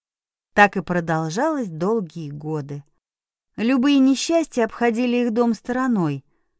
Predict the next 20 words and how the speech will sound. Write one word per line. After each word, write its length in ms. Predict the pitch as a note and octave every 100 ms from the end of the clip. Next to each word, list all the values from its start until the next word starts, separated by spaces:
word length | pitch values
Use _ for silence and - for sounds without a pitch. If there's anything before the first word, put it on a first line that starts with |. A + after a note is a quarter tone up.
| _ _ _ _
до 220 | A#3 A#3+ A#3
того 240 | B3 B3
момента, 500 | A#3+ A#3+ C4+ B3 G#3+
как 200 | A3 G3+
жена 340 | G#3+ G#3+ G#3+
Антонио 720 | G#3 G3 A#3 B3+ A3+ F#3 E3+ - _ _ _ -
покинула 720 | G#3+ G#3 - A#3+ A3+ E3+ E3
этот 380 | E3 E3+ D#3 D3
мир. 380 | D3+ C#3+ C#3+ - _ _ _ _ _ _ _ _ -
Тяжелая 540 | B3 A#3 C4 B3 A#3
болезнь 560 | A3+ A#3+ C4+ A#3 G3 F#3
внезапно 800 | G#3 A3+ G#3+ A#3+ C4 A#3+ A3 G#3+
и 40 |
стремительно 800 | - A3 A3+ A3+ A3+ A3 G3+ G3+
забрала 560 | G3+ G3+ A3 A#3 A3 F3
ее, 380 | D#3+ D#3 C#3+ - _ _ _ _
жестоко 640 | F#3+ F#3+ A3 G3 A3+ G#3 G#3+
и 40 |
грубо 360 | G3 A#3 G#3+ G3+
напомнив, 840 | G3+ G3 - C4+ A3 F3 D3+